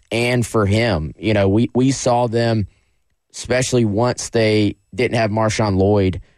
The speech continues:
they tried to be a little bit more creative in, in how they got their running game going. And I, I think Legette was, was massive in that. You know, he had,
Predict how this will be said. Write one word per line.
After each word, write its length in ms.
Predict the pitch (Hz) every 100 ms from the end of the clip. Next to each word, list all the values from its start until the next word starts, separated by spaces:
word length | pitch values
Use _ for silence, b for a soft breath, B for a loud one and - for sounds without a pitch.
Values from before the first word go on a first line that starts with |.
| _ -
they 140 | 107
tried 360 | 98 117 113 104
to 40 |
be 240 | 101 107
a 80 | 101
little 320 | 92 98 113
bit 240 | 107 92 -
more 300 | 101 101 95
creative 520 | - 98 101 98 87
in, 200 | 95 92
in 180 | - 95
how 260 | 95 98 95
they 340 | 95 92 87 - _ _ -
got 240 | 107 98 -
their 120 | 92
running 280 | 95 101 98
game 260 | 92 90 87
going. 400 | 92 82 80 82
And 100 | 107
I, 140 | 104
I 100 | -
think 280 | - 117 110
Legette 480 | 104 85 104 107 92 87
was, 280 | 90 85 - -
was 220 | 95 87
massive 640 | 92 90 92 117 135 120 -
in 180 | 143 139
that. 340 | 143 143 - _ _ _ _ _
You 80 | 117
know, 100 | 110
he 160 | 113 120
had, 500 | 123 127 131 120